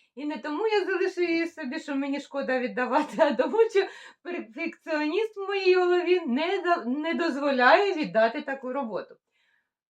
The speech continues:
Але про все по порядку. Е, цю футболку я в'язала як, е,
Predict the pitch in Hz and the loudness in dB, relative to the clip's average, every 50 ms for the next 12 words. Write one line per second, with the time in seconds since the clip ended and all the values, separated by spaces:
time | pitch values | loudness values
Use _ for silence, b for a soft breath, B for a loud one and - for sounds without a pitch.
0 | _ _ - 220 262 311 440 440 440 - _ - 294 302 277 277 - - 294 339 | _ _ -8 -6 -4 -4 -4 -6 -8 -12 _ -14 -12 -10 -10 -10 -8 -4 -4 -4
1 | 349 302 254 - - 220 196 165 135 - - _ _ _ _ _ _ _ _ _ | -4 -4 -8 -10 -8 -8 -8 -8 -8 -10 -14 _ _ _ _ _ _ _ _ _
2 | _ _ - - - _ - 453 440 427 392 247 233 269 302 403 427 - 392 349 | _ _ -20 -20 -20 _ -14 -12 -10 -10 -10 -8 -4 -2 -2 -2 -2 -4 -6 -4
3 | 285 302 320 320 285 269 262 214 190 240 269 311 330 330 311 277 220 247 269 269 | 2 6 6 6 6 4 2 0 2 4 4 4 6 4 4 2 2 2 2 2
4 | 294 311 302 - - 285 277 262 254 240 226 | 2 0 -4 -8 -8 -6 -4 -4 -2 -2 -2